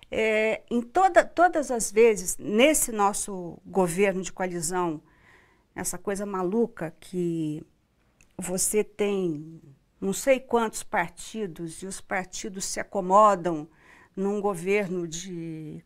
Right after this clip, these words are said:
coalizão mal ajambrado que tem, quer dizer, o poder do P M D B só permanece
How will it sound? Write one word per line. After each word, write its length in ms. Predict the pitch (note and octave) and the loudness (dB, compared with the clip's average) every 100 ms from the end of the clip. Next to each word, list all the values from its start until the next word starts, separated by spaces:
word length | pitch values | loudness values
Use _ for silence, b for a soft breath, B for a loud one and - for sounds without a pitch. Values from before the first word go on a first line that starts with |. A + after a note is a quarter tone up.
| _ | _
coalizão 680 | G#3 F#3+ F#3 D#3+ E3+ G3+ G3 | 4 4 4 0 2 2 2
mal 260 | F#3 F#3 | 2 4
ajambrado 840 | G3 F#3 F#3 F3 F#3+ G#3+ G#3 E3 F3+ | 4 2 -2 -2 4 6 6 2 -6
que 160 | - | -8
tem, 280 | - A3 A3 B B B B B | -2 0 0 B B B B B
quer 80 | A3+ | -2
dizer, 160 | - - | 0 4
o 160 | D#4+ F#4 | 6 8
poder 400 | E4 B3+ B3 A3+ | 10 10 8 4
do 80 | |
P 140 | G#3+ A3 | 0 -4
M 180 | G#3 F#3+ | -4 -4
D 160 | F#3 | -6
B 200 | F3 F#3 | -4 -4
só 260 | G3+ - - | -4 -6 -6
permanece 1080 | - D4 B3+ G3+ G3+ C4 A3 - - D#3 | -4 -6 -4 -4 -2 -2 -4 -6 -8 -12